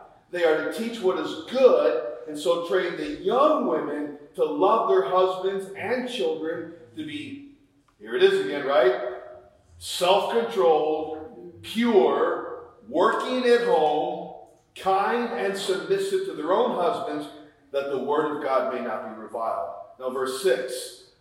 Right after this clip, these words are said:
"Likewise, urge the younger men to be self-controlled."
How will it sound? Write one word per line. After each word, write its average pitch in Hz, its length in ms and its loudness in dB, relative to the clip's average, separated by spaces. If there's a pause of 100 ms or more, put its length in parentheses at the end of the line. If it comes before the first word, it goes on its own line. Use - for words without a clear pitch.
(120)
"Likewise, 139 960 2 (400)
urge 214 560 4
the 147 120 -6 (100)
younger 220 500 0
men 160 400 -2
to 175 180 -8
be 151 200 -6
self-controlled." 151 1200 0